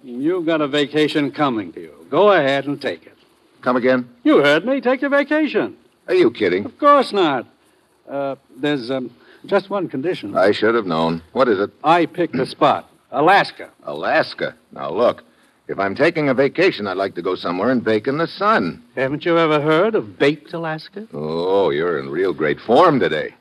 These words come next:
Speaker 1: Uh, look, do you want this vacation or don't you?
Speaker 2: Do I have a choice?
Speaker 1: No.
Speaker 2: That's what I thought.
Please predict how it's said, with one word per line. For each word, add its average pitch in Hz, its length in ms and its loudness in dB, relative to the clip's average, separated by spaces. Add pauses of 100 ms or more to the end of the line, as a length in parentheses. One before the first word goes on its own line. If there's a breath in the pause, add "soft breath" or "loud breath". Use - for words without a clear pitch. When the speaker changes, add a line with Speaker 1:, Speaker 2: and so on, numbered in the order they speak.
(120)
Speaker 1:
Uh, 160 60 -2
look, 156 360 0
do 127 80 -4
you 156 100 4
want 240 280 4
this 208 160 4
vacation 185 560 0
or 170 60 2
don't 220 300 0
you? 113 120 -6
Speaker 2:
Do 85 160 -4
I 87 60 2
have 92 180 0
a 92 40 -6
choice? 151 460 2
Speaker 1:
No. 135 380 -2
Speaker 2:
That's 113 200 -6
what 104 140 -4
I 90 120 -2
thought. 71 340 -4